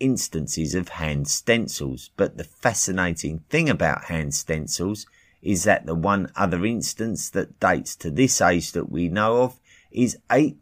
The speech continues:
thousand miles away on the island of Sulawesi in modern-day Indonesia. It is very difficult to find a convincing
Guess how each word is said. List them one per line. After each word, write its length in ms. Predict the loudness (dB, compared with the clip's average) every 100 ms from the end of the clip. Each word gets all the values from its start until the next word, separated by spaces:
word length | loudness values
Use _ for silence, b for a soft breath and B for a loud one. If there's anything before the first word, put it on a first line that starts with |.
| 2
thousand 680 | 4 6 2 0 0 2 4
miles 400 | 4 4 2 2
away 460 | 2 2 2 -4 b b b
on 180 | 2 4
the 180 | 2 0
island 420 | 0 2 2 0 0
of 120 | -2
Sulawesi 1080 | -2 0 2 4 6 6 6 -2 -2 -4 -6 b b b
in 220 | 2 4
modern-day 720 | 4 2 2 4 6 6 2 -2
Indonesia. 880 | -2 0 0 2 2 2 2 -2 -6 _ _ _ _ _ _ -6
It 180 | 0
is 140 | 0 0
very 320 | 4 6 6
difficult 640 | 2 0 2 0 0 -2
to 100 | -4
find 260 | 0 2 2
a 60 |
convincing 840 | -2 -2 -2 0 0 0 -2 -4